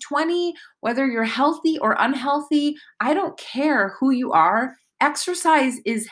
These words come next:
healthy. It's like water and oxygen. It's something that your body needs. Our, we're not meant to be stagnant and just sit around and do nothing all day. If you look at every single animal in this world,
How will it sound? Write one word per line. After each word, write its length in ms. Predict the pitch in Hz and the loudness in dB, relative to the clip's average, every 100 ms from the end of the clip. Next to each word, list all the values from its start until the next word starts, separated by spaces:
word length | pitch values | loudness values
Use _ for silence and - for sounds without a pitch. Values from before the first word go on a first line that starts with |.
| - | -4
healthy. 420 | 196 202 - 151 | -4 -4 -4 -2
It's 180 | 147 147 | -2 -4
like 140 | 208 190 | -8 -8
water 560 | 160 180 202 202 160 | -2 2 4 4 2
and 220 | 147 160 - | 0 -4 -2
oxygen. 640 | 170 - 170 147 139 131 | -2 -2 -6 -4 -4 -6
It's 200 | - - | -4 -2
something 440 | 196 190 262 277 | -2 -2 -4 -2
that 100 | 262 | -2
your 160 | 190 160 | -4 -2
body 380 | 175 170 170 156 | -2 0 -2 -2
needs. 420 | 151 147 127 - - - - _ | 0 -2 -4 -10 -18 -20 -20 _
Our, 480 | 190 196 214 208 - | 2 4 4 2 0
we're 340 | 185 202 196 180 | -2 2 2 2
not 300 | 185 254 - | 4 4 2
meant 320 | 190 170 190 | 0 0 -2
to 120 | - 180 | -6 -6
be 160 | 170 | -4
stagnant 680 | 165 - 170 147 165 170 165 | -4 -2 0 0 0 -6 -6
and 100 | 160 | -6
just 260 | 151 147 - | -4 -4 -2
sit 140 | 185 | -2
around 340 | 185 170 156 | 0 0 0
and 80 | 151 | -2
do 120 | 151 | -4
nothing 340 | 151 147 147 - | -2 -2 -4 -8
all 160 | 139 131 | -6 -2
day. 320 | 123 90 131 - - - | -2 -2 -4 -14 -20 -12
If 100 | 175 | -4
you 120 | 214 | 0
look 180 | 208 220 | 0 2
at 160 | 202 - | 0 0
every 440 | 240 247 302 302 | -2 4 6 6
single 500 | 302 - 220 220 214 - | 4 0 2 2 0 -2
animal 340 | 190 190 165 | -2 -2 -4
in 160 | - 165 | -4 -4
this 240 | 170 - | -4 -6
world, 360 | 175 165 143 143 | 0 0 0 -4